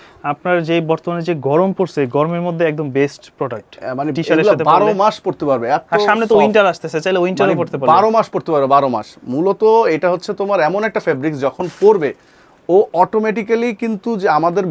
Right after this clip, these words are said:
Speaker 2: শরীরের যে তাপমাত্রাটা,
Speaker 1: টেম্পারেচার যেটা।
Speaker 2: এটা এমনিতেই ও কন্ট্রোল করে ফেলে।
Speaker 1: আচ্ছা।
Speaker 2: ঠিক আছে? এটা হচ্ছে only নাইন ফিফটি।
Speaker 1: নাইন ফিফটি করে। ওকে।
Speaker 2: এছাড়াও আরো অনেক ডিজাইন আছে।
Speaker 1: হ্যাঁ।
Speaker 2: আ, আপনারা জানেন যে আসলে ওয়েস্টেরিয়া কখনো কোনো ব্লগে,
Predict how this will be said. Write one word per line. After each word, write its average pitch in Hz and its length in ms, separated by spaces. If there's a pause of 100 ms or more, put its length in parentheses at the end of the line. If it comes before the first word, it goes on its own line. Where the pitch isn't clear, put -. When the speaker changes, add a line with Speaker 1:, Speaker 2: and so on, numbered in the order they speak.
(120)
Speaker 2:
শরীরের 185 400
যে 190 140
তাপমাত্রাটা, 180 560
Speaker 1:
টেম্পারেচার 165 320
যেটা। 139 260
Speaker 2:
এটা 175 220
এমনিতেই 220 560
ও 196 160
কন্ট্রোল 151 320
করে 135 140
ফেলে। 101 260
Speaker 1:
আচ্ছা। 123 300
Speaker 2:
ঠিক - 80
আছে? 120 200 (440)
এটা 151 200
হচ্ছে 240 380 (340)
only 175 320
নাইন 147 200
ফিফটি। 156 240
Speaker 1:
নাইন 160 180
ফিফটি 156 260
করে। 120 180 (800)
ওকে। 143 300
Speaker 2:
এছাড়াও 170 440
আরো 160 300
অনেক 147 280
ডিজাইন 147 320
আছে। 180 300 (340)
Speaker 1:
হ্যাঁ। 120 220
Speaker 2:
আ, 117 220
আপনারা 160 300
জানেন 151 360
যে 139 140
আসলে 160 220
ওয়েস্টেরিয়া 160 720
কখনো 160 560
কোনো 190 300
ব্লগে, 151 480